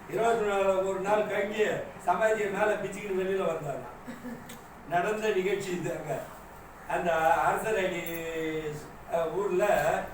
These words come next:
இந்த நிகழ்ச்சியை நடத்தி காட்டியிருக்காரு. அங்கிருந்து வந்து அவர் பாட்டுக்கு சுத்திக்கின்னு அப்படியே என்ன பண்ணாரா,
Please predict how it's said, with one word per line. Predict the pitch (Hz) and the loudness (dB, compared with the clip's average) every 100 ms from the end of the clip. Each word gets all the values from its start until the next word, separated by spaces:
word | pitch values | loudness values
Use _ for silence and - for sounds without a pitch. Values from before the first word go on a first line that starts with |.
| - | -8
இந்த | 175 175 | -4 -2
நிகழ்ச்சியை | 170 175 202 - 185 | -2 -2 -2 -2 0
நடத்தி | 165 165 165 | 0 0 0
காட்டியிருக்காரு. | 147 160 - 151 139 131 - - - - - | -2 -2 -4 -8 -6 -6 -6 -12 -16 -16 -8
அங்கிருந்து | 180 196 233 214 | -4 -2 -2 0
வந்து | 202 202 | 0 4
அவர் | 202 196 | 4 4
பாட்டுக்கு | - 196 196 | 4 2 2
சுத்திக்கின்னு | 190 196 196 196 208 | -4 -6 -6 -2 0
அப்படியே | 185 196 | 0 2
என்ன | 196 190 | 2 0
பண்ணாரா, | 185 180 175 190 208 | -2 -2 0 2 0